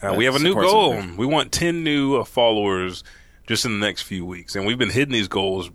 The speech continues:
Speaker 1: consistent. We got two new followers last week. So if we can get ten within the next week and a half, be golden because we wanna expand this community to continue these conversations with you guys. Um, you got anything else for this anime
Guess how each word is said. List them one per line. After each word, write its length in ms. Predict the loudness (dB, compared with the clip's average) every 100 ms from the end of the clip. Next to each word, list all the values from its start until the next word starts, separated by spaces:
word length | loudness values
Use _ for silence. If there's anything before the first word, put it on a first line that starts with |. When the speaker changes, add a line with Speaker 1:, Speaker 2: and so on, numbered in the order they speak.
| -20 -8
Speaker 1:
consistent. 400 | -4 0 0 0
We 80 | 0
got 200 | 0 0 -4
two 180 | -4 -2
new 140 | -2 0
followers 420 | 2 4 2 2
last 340 | 2 0 -2
week. 200 | -4 -6
So 160 | -2 0
if 80 | 0
we 80 | 0
can 80 |
get 160 | 0 -2
ten 360 | 0 0 0 -4 -14 -10 -2
within 200 | 0 2
the 80 |
next 340 | 2 0 0 -4
week 180 | -4 -2
and 80 |
a 60 | 0
half, 360 | 0 0 -2 -6 -18 -20 -20 -20 -20 -20 -6
be 140 | -2 -2
golden 480 | 2 4 4 2 -2
because 460 | 0 0 0 -2 -8 -12 -6
we 80 |
wanna 200 | -2 0
expand 460 | 0 -2 0 0 0
this 100 | -4
community 400 | -4 -4 -2 -4
to 60 | -6
continue 520 | -6 -4 -4 -2 -2
these 140 | -4 -4
conversations 680 | -4 -4 -4 -4 -4 -6 -10
with 160 | -12 -12
you 80 | -12
guys. 420 | -10 -10 -12 -16 -18 -20 -20 -6
Um, 600 | -2 0 0 -4 -10 -16 _ -18 -8
you 100 | -2
got 180 | 0 0
anything 360 | -2 -2 -2
else 260 | 0 -2 -4
for 340 | -6 -2 -2
this 180 | 0 -2
anime 580 | -2 -2 -2 -4 -2 -4